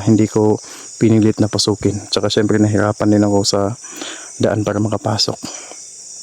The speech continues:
So, yun yung babalikan natin ngayong gabi na to. Ayan. So, magbabaka sakali din tayo, guys, no? Magbabaka sakali tayo na nandito yung, ano,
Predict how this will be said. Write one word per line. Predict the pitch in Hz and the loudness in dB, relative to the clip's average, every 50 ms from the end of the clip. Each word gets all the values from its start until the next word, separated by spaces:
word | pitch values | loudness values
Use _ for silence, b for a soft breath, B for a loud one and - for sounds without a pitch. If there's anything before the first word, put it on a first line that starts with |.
| - - - - - - - - B B B B B B B B B B B B B B - - - - - - - | -18 -18 -18 -20 -20 -20 -20 -20 B B B B B B B B B B B B B B -18 -18 -18 -18 -18 -16 -10
So, | - - - 120 120 | -6 -2 0 2 4
yun | 120 113 110 | 4 6 6
yung | 107 107 104 | 6 4 2
babalikan | 104 101 101 104 107 - 107 104 | 0 0 0 0 0 2 0 0
natin | 107 104 - 107 104 | 0 2 2 4 4
ngayong | 104 104 107 110 107 | 4 4 4 4 2
gabi | 101 104 104 | 2 2 2
na | 107 107 | 0 0
to. | - 107 - B B B B B B B - - - - B B B B B B B B B B B B B B B B - 113 | 0 -4 -6 B B B B B B B -18 -18 -18 -18 B B B B B B B B B B B B B B B B -4 -2
Ayan. | 107 - B B B B B B B B B B B B B B B B - | -4 -4 B B B B B B B B B B B B B B B B -2
So, | - 127 117 113 113 | 2 2 4 4 4
magbabaka | 113 107 110 113 113 104 110 - 113 | 4 2 4 2 2 2 2 0 0
sakali | - - 110 113 107 117 113 113 | 0 0 0 0 0 2 2 2
din | 110 113 113 113 104 | 2 4 4 4 4
tayo, | 110 110 110 110 101 | 4 4 4 4 4
guys, | 107 104 - - 135 | 4 2 2 2 0
no? | 135 - B B B B B B B B B B B B B B B B B | -2 -2 B B B B B B B B B B B B B B B B B
Magbabaka | - 123 110 107 110 107 107 - | -4 -2 -2 -2 -2 -4 -4 -4
sakali | 110 - - - 113 110 110 110 107 107 | -4 -4 -2 -2 0 0 0 0 -2 -2
tayo | - 113 113 107 107 107 | -4 -4 -4 -4 -4 -4
na | 107 107 107 107 104 - B B B B B B 131 | -6 -6 -8 -8 -10 -12 B B B B B B 0
nandito | 120 110 110 110 107 - - 110 | 0 2 2 0 -2 0 0 2
yung, | 107 107 104 | 2 2 2
ano, | 98 101 101 | 2 0 0